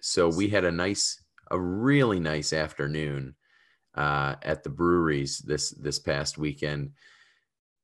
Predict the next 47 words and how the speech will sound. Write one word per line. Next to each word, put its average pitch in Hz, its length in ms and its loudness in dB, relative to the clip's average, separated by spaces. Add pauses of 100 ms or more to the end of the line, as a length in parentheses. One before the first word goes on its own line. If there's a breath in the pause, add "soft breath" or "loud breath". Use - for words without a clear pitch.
Rob, 95 400 6
I 90 60 6
know 92 280 6
<laughs> 95 260 2
when 101 200 4
we 101 140 8
were 98 160 6
kind 98 240 0
of 87 80 4
leaving, 98 400 2
you 92 180 4
and 87 80 4
I 90 140 4
were 92 100 4
just 85 240 -2
joking, 95 340 2
like, 80 320 -2 (680)
"What 110 180 6
a 254 60 8
great 180 320 4
time. 139 480 2 (360)
What, 107 300 6
what 135 180 6
an 131 120 4
awesome 139 400 4
afternoon." 127 580 2
It 82 80 2
was 69 300 -2 (580 soft breath)
sunny, 127 640 2
but 85 220 0
not 90 260 0
too 104 160 -2
hot 78 480 -2
'cause 78 160 -6
it's 76 180 -6
in 80 120 -6
the, 73 200 -6
we're 87 160 2
in 87 120 0
the 85 80 -2
fall, 78 480 -2
we're 87 100 0
in 82 100 -2
the 78 100 0
throes 85 600 2
of 76 140 -2
autumn, 71 500 -4